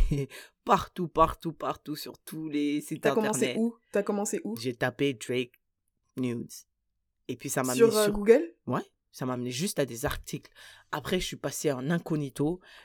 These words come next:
Speaker 1: Je suis allée, euh, j'ai tapé Drake
Speaker 2: On the dark web.
Speaker 1: nude video leaked, euh, shown full video.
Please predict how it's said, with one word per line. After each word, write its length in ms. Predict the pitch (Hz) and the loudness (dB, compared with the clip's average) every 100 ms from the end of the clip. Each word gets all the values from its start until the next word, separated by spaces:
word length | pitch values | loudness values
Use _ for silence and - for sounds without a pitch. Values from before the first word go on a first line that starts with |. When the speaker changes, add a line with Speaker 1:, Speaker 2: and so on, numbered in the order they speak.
| - | -8
Speaker 1:
Je 80 | - | -2
suis 80 | |
allée, 380 | 160 143 147 143 | 0 2 4 4
euh, 280 | 123 120 123 - | 2 0 -2 -6
j'ai 180 | - - | -8 -8
tapé 400 | - 143 160 156 | -6 -4 0 0
Drake 260 | 117 170 160 | 0 2 4
Speaker 2:
On 120 | 190 | 4
the 180 | 170 - | 0 -4
dark 320 | 175 165 - | -6 -6 -12
web. 220 | 180 180 - - 147 | -12 -12 -14 -12 0
Speaker 1:
nude 480 | 160 175 175 151 - _ | 4 6 4 0 -6 _
video 460 | 123 123 160 160 151 | -8 -2 2 4 2
leaked, 440 | 139 175 160 - - _ _ _ _ - | 2 2 2 -2 -20 _ _ _ _ -8
euh, 80 | 131 | -6
shown 460 | 117 - 190 170 156 | -2 2 4 4 4
full 340 | - 185 170 | 2 4 4
video. 460 | 143 156 151 127 | 4 4 6 4